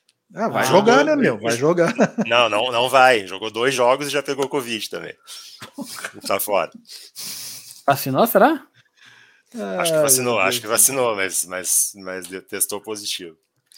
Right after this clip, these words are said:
Speaker 3: E até foi
Speaker 1: É.
Speaker 3: bem no jogo, no jogo contra o Phoenix, foi bem o Ariza, cara. Deixa eu
Speaker 1: Foi?
Speaker 3: pegar os números aqui. No jogo dele contra o, contra o Phoenix.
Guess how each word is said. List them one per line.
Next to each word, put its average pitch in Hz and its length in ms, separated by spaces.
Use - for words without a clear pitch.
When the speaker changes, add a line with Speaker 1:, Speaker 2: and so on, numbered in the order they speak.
Speaker 3:
E 104 80
até 110 160
foi 175 160
Speaker 1:
É. 175 60
Speaker 3:
bem 185 160
no 226 80
jogo, 185 300
no 151 120
jogo 147 180
contra 170 220
o 139 40
Phoenix, 143 320
foi 196 120
bem 180 220
o 359 40
Ariza, 147 320
cara. 80 240
Deixa - 140
eu - 40
Speaker 1:
Foi? 139 60
Speaker 3:
pegar 104 180
os 101 120
números 101 320
aqui. 85 320
No 98 60
jogo 90 260
dele 90 240
contra 87 460
o, 82 340
contra 95 220
o - 20
Phoenix. - 680